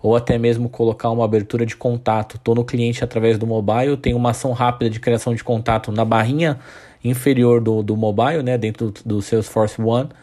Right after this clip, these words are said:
eu já consigo criar um contato dentro daquela conta. Então, tem uma trailhead bem legal sobre ações, é, dura trinta minutos e acho que vale muito a pena pra vocês conhecerem todo o poder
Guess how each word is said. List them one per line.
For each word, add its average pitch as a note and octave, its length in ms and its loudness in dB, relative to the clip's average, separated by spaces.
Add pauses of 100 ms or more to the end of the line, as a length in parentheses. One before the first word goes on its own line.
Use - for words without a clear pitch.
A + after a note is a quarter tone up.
(460)
eu A2 140 4
já A2+ 140 2
consigo A#2 360 -2
criar A2+ 200 -2
um A2+ 100 -2
contato G#2+ 420 -2
dentro G#2 200 -4
daquela A2 340 -4
conta. F2 380 -14 (720)
Então, A#2+ 360 -2
tem C3 140 -2
uma C#3 160 2
trailhead A#2+ 540 2
bem A2 260 2
legal B2+ 340 0
sobre A#2 280 -2
ações, A#2 500 -6
é, F#2+ 800 -4
dura A2 340 2
trinta C#3+ 320 -2
minutos B2 380 -2
e A#2 120 2
acho A2 140 -2
que - 80 -10
vale A2+ 220 0
muito A#2 280 -2
a B2+ 60 -2
pena A#2+ 460 -4 (420)
pra A2 120 -4
vocês A2 240 -4
conhecerem A2 460 -2
todo A#2 200 2
o A#2+ 40 0
poder A2 580 2